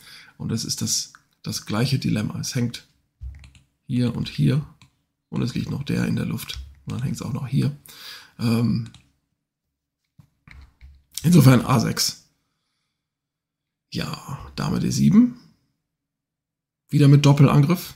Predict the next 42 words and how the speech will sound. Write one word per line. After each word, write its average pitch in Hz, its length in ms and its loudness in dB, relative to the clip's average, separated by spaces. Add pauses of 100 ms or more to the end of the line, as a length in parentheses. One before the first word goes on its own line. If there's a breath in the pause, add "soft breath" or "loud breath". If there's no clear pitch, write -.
Na, 160 160 4
es - 320 2 (180 loud breath)
krankt 160 320 4
halt 139 180 8
daran, 127 240 6
dass 120 180 2
jetzt 123 220 0
die 117 140 2
weiße 160 320 4
Dame 123 320 4
viel 170 280 0
stärker 131 360 0
bei 127 160 0
Schwarz 143 400 -2
eindringt, 127 540 2 (320 loud breath)
als 135 200 -2
die 131 120 2
schwarze 123 400 0
Dame 113 320 2
bei 110 180 2
Weiß 123 260 2
eingedrungen - 640 -6
ist. 131 220 -2
Und 120 200 0 (260 loud breath)
deswegen 139 380 4
hätte 139 200 6
Matthias 120 480 4
vor 110 220 -4
einigen 117 320 0
Zügen 120 320 2
eben 110 240 -2
nicht 143 240 2
Dame 117 220 0
B 117 180 -2
zwei - 260 -6
spielen 113 360 -4
sollen, 113 260 -2
sondern 113 340 -4 (240 loud breath)
sich 120 220 0
mit 117 120 4
diesem 117 220 2
Endspiel 131 560 0